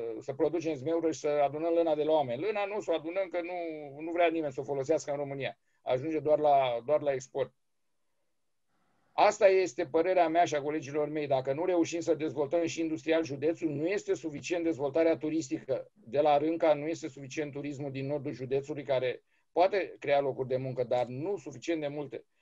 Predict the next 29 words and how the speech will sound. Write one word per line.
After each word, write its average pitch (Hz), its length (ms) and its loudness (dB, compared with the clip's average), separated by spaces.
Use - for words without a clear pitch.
Gorjul 170 440 4
are 190 180 6
totuși 170 260 -6
o 165 60 2
șansă 170 400 0
de 151 140 -4
dezvoltare 143 480 0
industrială 156 520 -2
și - 120 -4
o 165 80 2
cotă 220 240 0
parte 175 300 2
din, 139 240 -8
uh, 107 540 -8
din 120 120 -8
acești 127 340 -2
bani 151 160 0
care 135 140 0
vin 143 200 -6
pe 139 100 -2
tranziție 135 480 -4
justă, 156 300 -4
dar 127 180 0
mai 120 160 -4
sunt 180 180 -10
și 196 120 -8
alte 214 240 0
programe 147 380 -2
operaționale, 127 800 -4